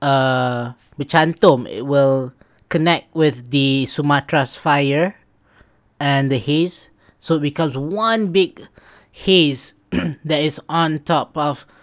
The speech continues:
Malaysia, Brunei, and also Indonesia themselves. So to say that this is becoming a, like, a yearly event,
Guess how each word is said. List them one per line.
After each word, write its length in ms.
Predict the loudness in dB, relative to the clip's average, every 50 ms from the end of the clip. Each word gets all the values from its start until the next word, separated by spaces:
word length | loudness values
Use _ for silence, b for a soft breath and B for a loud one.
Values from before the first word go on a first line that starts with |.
| b b _
Malaysia, 720 | -2 0 0 2 2 2 2 0 0 2 4 4 4 2
Brunei, 800 | 2 2 2 2 4 4 4 2 2 2 2 0 -2 -4 -8 -10 -10
and 320 | -8 -4 -4 -2 -2 -4 -6
also 800 | -6 -4 -4 -4 -4 -4 -6 -4 -2 0 0 0 0 -2 -4 -8 _ _ _
Indonesia 720 | -4 -2 0 2 2 2 2 2 0 0 0 0 0 0 0
themselves. 800 | 0 -2 -2 -4 -4 -6 -6 -4 -4 -4 -6 -10 -12 -16 -20 b b b b b b b b b b b b b b b
So 720 | -20 -12 -4 -2 0 2 2 2 2 2 0 0 -2 -6 -10 _ _ _ _ _ _ _ _ _ _ _ _ -6
to 140 | -4 -4 -2
say 320 | -2 0 2 2 2 4
that 300 | 4 4 4 2 2 -2 _ _ _ _ _ _ _
this 280 | -4 -2 0 0 0 0
is 160 | -2 -4 -4
becoming 580 | -4 -4 -4 -4 -2 0 0 0 0 -2 -4 -6
a, 160 | -4 -2 0
like, 240 | 0 0 -2 -2 -2
a 80 | -2
yearly 640 | -2 0 4 6 6 6 6 4 2 0 -2 -2 -4
event, 540 | -4 -2 0 2 2 2 2 0 -4 -10